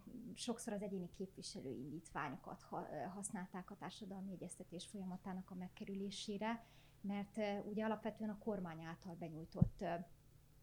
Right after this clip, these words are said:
javaslatok azok, amelyek, ö, kapcsán a társadalmi egyeztetést, ö, le kell folytatni. Ugye akkor ez úgy történik, hogy a minisztérium, ö, kiteszi magát a tervezetet, elvileg ad egy, egy bizonyos időtartamot, reális időtartamot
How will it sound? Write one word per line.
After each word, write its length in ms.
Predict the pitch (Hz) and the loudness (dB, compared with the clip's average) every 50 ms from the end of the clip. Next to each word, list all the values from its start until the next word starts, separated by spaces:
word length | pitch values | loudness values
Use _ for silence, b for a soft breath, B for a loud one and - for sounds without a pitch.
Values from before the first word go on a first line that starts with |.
| - - - | -8 -2 2
javaslatok 680 | 220 196 185 185 185 - - 165 165 - 185 175 - - | 2 4 4 4 2 2 2 2 2 0 -2 -2 0 0
azok, 300 | 185 180 175 160 - - | 0 0 0 -2 -2 -2
amelyek, 440 | 190 180 175 170 165 175 170 - - | -2 -2 -2 -2 -4 -6 -6 -4 -2
ö, 240 | 185 170 165 170 180 | 0 0 0 0 -2
kapcsán 320 | - 185 - - - 175 180 | -4 -6 -6 -6 -6 -6 -6
a 60 | - - | -6 -4
társadalmi 500 | 160 165 - - 160 156 139 127 117 120 | -6 -6 -6 -4 -2 -2 0 0 0 -2
egyeztetést, 680 | 117 - 160 - - 170 - - 165 - - - - | -2 -2 -2 -4 -4 -6 -4 -4 -2 -2 -2 -4 -4
ö, 40 | - - - - | -4 -4 -4 -4
le 160 | - 160 - | -6 -6 -6
kell 280 | - - - 107 - - - - - - | -4 -4 -4 -4 -4 -6 -10 -16 -6 0
folytatni. 560 | - 240 240 233 220 202 208 - 196 196 185 b b b b b b - | 2 2 2 2 2 0 0 0 -2 -2 -2 b b b b b b -14
Ugye 220 | - - - 151 127 | -10 -6 -4 -4 -4
akkor 360 | - - 143 151 - - - | -4 -6 -8 -8 -6 -6 -4
ez 120 | 156 160 | -4 -4
úgy 120 | 160 160 - | -4 -4 -4
történik, 360 | - 135 139 - - 165 - | -4 -4 -6 -6 -8 -12 -10
hogy 100 | - - | -10 -8
a 60 | - | -8
minisztérium, 640 | 190 - - - - - 135 - - - - 170 - | -6 -6 -6 -6 -6 -6 -6 -4 -4 -4 -4 -4 -2
ö, 40 | 135 131 127 127 131 135 - - 214 - | -2 -2 -2 0 0 -2 -2 -4 -8 -10
kiteszi 560 | - 208 - - 165 185 - - - - - - - - - - | -10 -8 -4 -2 0 2 2 2 2 0 -4 -10 -16 -18 -12 -8
magát 400 | - 131 131 - - - - - | -6 -6 -4 -4 -6 -6 -6 -8
a 80 | - - | -8 -2
tervezetet, 640 | - 208 196 202 185 190 180 185 185 - - 165 180 - - - - - - - - | 2 2 4 4 2 2 0 0 0 0 0 -2 -2 -2 -8 -10 -10 -8 -8 -8 -4
elvileg 380 | - 185 180 170 160 170 165 | -4 -2 -2 -2 -2 -2 -2
ad 140 | - 147 - | -2 -2 -2
egy, 180 | 139 131 - - - - - - - - | -2 -2 -4 -6 -10 -16 -16 -14 -14 -12
egy 180 | - - - 180 - 202 196 | -10 -10 -10 -10 -10 -8 -6
bizonyos 320 | 202 180 190 175 180 - | -4 -2 -2 -2 -2 -2
időtartamot, 880 | 214 - 180 175 - - 190 175 - - - 185 190 180 180 - - - - | -2 -2 -2 -4 -2 -2 -4 -4 -4 -4 -4 -4 -2 -2 -4 -6 -10 -10 -6
reális 500 | 180 165 151 - 80 - - 156 - - | -4 -2 0 0 0 -2 -2 -2 -4 -6
időtartamot 840 | - - - 92 98 - - - - 139 - - 139 117 120 131 | -6 -6 -6 -6 -6 -4 -4 -4 -4 -4 -4 -4 -4 -2 -2 -4